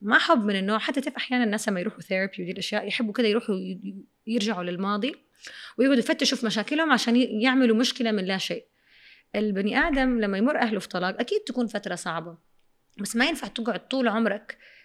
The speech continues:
تعيش ضحية طلاق، إنك أنت مشاكلك الش-، الشخصية ليها دخل بطلاق أهلك. بعدين أنا أهلي ممتازين، أبويا كان شخص محترم وممتاز، وأمي كانت شخصية رهيبة وممتازة.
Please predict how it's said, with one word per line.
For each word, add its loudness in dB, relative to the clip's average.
تعيش 0
ضحية 2
طلاق، 4
إنك -2
أنت 2
مشاكلك 2
الش-، -8
الشخصية 2
ليها 4
دخل 2
بطلاق -2
أهلك. -6
بعدين 6
أنا 4
أهلي 4
ممتازين، 2
أبويا 4
كان 2
شخص -4
محترم -2
وممتاز، -4
وأمي 0
كانت 0
شخصية -2
رهيبة -2
وممتازة. -6